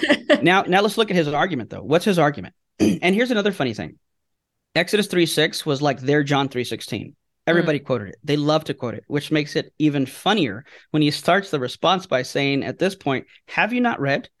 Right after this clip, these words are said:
Speaker 2: <laughs> He's, he's like, "Guys, isn't this your favorite verse? Like, come on."
Speaker 1: <laughs>
Speaker 2: And so he-, here's essentially what he's saying. <clears throat> "Okay, guys, on your own scriptures, haven't you read? I thought you guys memorized this stuff, and you only got five books to work with. Come on, what, what, what's going on?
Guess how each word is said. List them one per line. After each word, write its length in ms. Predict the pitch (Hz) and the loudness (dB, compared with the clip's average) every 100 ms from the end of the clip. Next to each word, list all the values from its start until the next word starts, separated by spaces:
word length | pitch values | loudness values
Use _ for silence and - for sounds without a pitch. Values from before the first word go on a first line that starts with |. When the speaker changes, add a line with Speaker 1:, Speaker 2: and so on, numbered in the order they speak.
| - | -6
Speaker 2:
<laughs> 100 | 196 - - - - - | -6 -6 -18 -18 -6 -2
He's, 200 | 190 - - | -2 -4 -2
he's 100 | 196 | 2
like, 120 | 185 | 2
"Guys, 220 | 175 196 165 | 4 2 2
isn't 120 | 226 | 2
this 160 | 247 - | 0 -2
your 80 | |
favorite 500 | 156 - - 151 185 | -4 -8 -2 -2 -2
verse? 380 | 123 147 285 - | -4 -4 -4 -4
Like, 120 | 127 | -6
come 140 | - 202 | -2 -2
on." 100 | 156 - - | -2 -2 2
Speaker 1:
<laughs> 340 | 226 262 - | 2 2 0
Speaker 2:
And 220 | 247 165 - - - - _ _ - | 0 0 0 -6 -12 -20 _ _ -10
so 260 | - 202 175 | 0 2 2
he-, 160 | 151 190 | -2 -4
here's 280 | 208 240 247 | 2 2 2
essentially 380 | 208 180 160 | 0 -2 -2
what 100 | 151 | -2
he's 100 | 127 | -2
saying. 260 | - 151 85 _ | -2 -2 -2 _
<clears throat> 600 | _ 269 220 127 - - | _ 0 0 -2 -10 -2
"Okay, 180 | 175 151 | 0 0
guys, 380 | 143 131 135 - - | 0 -2 -2 -4 2
on 160 | 156 | 4
your 180 | 165 247 | 4 2
own 140 | 220 | 0
scriptures, 640 | 214 - 156 - 80 - - | -2 -4 -4 -4 -12 -14 -14
haven't 300 | - 196 254 | -2 -2 0
you 60 | 151 | -2
read? 340 | 123 - - - _ | -2 -4 -10 -20 _
I 80 | - | -4
thought 180 | 233 214 | -2 -2
you 60 | |
guys 180 | 214 160 | -2 0
memorized 340 | 139 127 95 92 | 0 -2 -4 -10
this 100 | - | -12
stuff, 260 | - - - | -12 -12 -2
and 120 | 156 | 2
you 100 | 170 | 4
only 140 | 247 | 4
got 160 | 220 156 | 2 2
five 220 | 156 156 | 0 0
books 160 | 131 120 | -2 -6
to 80 | 117 | -6
work 200 | 98 - | -8 -12
with. 140 | - | -6
Come 160 | - 180 | -2 0
on, 160 | 104 | -2
what, 160 | 123 147 | -4 -2
what, 160 | 151 156 | -2 0
what's 200 | 165 - | -2 0
going 240 | 160 123 | -2 -2
on? 180 | 98 | -6